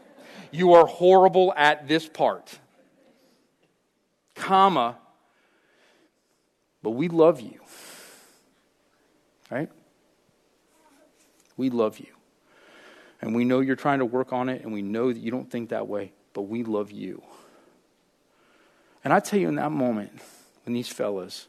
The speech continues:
said, "We got your back, man. You're not good at this. Our church has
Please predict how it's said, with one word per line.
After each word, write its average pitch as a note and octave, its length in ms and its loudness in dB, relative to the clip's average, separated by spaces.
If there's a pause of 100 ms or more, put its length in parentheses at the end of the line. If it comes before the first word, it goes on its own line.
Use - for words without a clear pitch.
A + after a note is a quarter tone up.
(520)
said, G2 440 -12 (540)
"We A#2+ 120 -4
got D3 220 -4
your A2+ 80 -12
back, G#2 360 -10
man. G#2 300 -16 (440)
You're A#2+ 200 -4
not A#2+ 220 -2
good A2+ 120 -2
at G#2+ 140 -10
this. - 340 -14 (300)
Our A2 140 -2
church B2 340 -4
has A2+ 280 -6